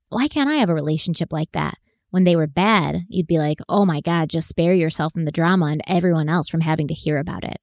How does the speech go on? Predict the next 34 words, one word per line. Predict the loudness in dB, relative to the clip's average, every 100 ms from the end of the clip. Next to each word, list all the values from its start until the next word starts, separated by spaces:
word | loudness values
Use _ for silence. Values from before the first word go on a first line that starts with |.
| _ -2
end | 0 -2
quote. | -4 -8 -8 -16 -18 _ _ _
After | 0 2 2
Brian | 4 4 4 4
graduated | 4 4 4 2 2
from | -2
high | 0 0
school | 0 4 6 6
in | 4 0
twenty | 0 0 0
sixteen, | -2 -4 -2 0 2 0 -2
he | -8 -4 -2
and | 0 2
Gabby | 2 2 2 2
broke | 0 0 0
up | -2 -4
for | -4 -4
several | -2 -2 -2 -2
months, | -4 -6 -10 -12 -4
but | 0
they | 0 2
reunited | 2 2 2 0 0 -2
after | -4 -6
she | -8 -2 0
finished | 2 2 2 -2
school, | -4 -2 -2 -4 -6
and | -2 -2
the | -2
couple | -4 0 2 2 0
decided | -2 -2 0 0 0
to | -2 -4
pass | -2 -2 0
on | -2
college, | 2 2 2 -2